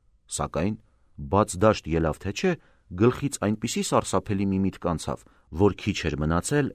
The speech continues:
թողներ ձեռնարկած գործը։ Նա հիշեց, որ դեռևս ասպետ չի կարգվել և որ ասպետական կանոններով չի կարող,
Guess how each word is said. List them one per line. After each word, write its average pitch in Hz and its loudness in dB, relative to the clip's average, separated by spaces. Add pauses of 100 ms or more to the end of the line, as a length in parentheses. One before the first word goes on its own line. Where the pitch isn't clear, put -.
թողներ 123 0
ձեռնարկած 80 0
գործը։ 95 0 (240)
Նա 78 -2
հիշեց, 98 -2 (440)
որ 92 2
դեռևս 101 0
ասպետ 110 -4
չի - -4
կարգվել 80 -2 (320)
և 101 2
որ 127 6
ասպետական 107 0
կանոններով 95 2
չի - -6
կարող, 95 0